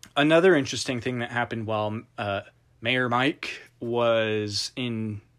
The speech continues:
uh, in term, in, uh, mayor of New York City, is he changed the rules while serving to allow for a mayor to run for a third term.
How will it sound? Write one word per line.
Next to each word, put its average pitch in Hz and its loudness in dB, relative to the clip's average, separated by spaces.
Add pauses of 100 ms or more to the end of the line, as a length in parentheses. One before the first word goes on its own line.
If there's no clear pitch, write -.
(140)
uh, 98 -10 (640)
in 113 -6
term, 107 -6
in, 101 -8
uh, 95 -10
mayor 98 -8
of 113 -10
New 110 -8
York 98 -8
City, 117 -6 (320)
is 123 -4
he 139 2
changed 147 0
the 139 0
rules 117 -2
while 113 0
serving 117 -4 (160)
to 123 -4
allow 113 0
for 110 -6
a 107 -4
mayor 107 -4
to 107 -10
run 107 -6
for 107 -8
a 104 -6
third 139 -2
term. 98 -8